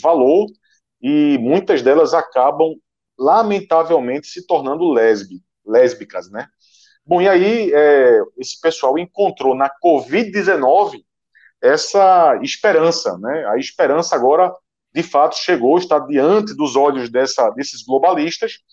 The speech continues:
e agora é a hora de destruir a economia e causar esse retrocesso, visando reduzir a população. E do outro lado, o comunismo,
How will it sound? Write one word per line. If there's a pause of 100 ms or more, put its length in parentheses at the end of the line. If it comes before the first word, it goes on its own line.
(280)
e
agora
é
a
hora
de
destruir (300)
a
economia (340)
e
causar
esse
retrocesso, (260)
visando
reduzir (260)
a
população.
E
do
outro
lado, (240)
o
comunismo,